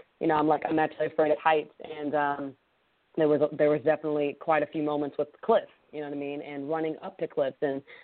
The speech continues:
things like that. But I also had, um, an incredible stunt coordinator, Aaron Crippen, and,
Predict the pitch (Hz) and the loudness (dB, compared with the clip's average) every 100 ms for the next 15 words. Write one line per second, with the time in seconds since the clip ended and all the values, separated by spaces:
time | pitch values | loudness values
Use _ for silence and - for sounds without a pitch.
0 | _ 165 160 156 147 - 175 160 - 147 | _ 2 4 4 2 2 0 0 -6 -4
1 | 147 147 151 156 151 147 147 143 - 147 | -2 -2 -4 -4 -2 0 -2 -4 -8 -10
2 | 143 139 139 - _ 147 - - 160 151 | -6 -4 -6 -8 _ -20 -20 -2 0 2
3 | - 170 151 156 151 147 143 190 185 - | 4 2 2 2 4 2 0 -2 -2 0
4 | 160 143 143 143 - 156 151 143 175 170 | 0 0 -4 -4 -6 -8 -8 -6 -6 -4
5 | 151 139 135 139 143 143 143 | -4 -4 -6 -8 -6 -6 -6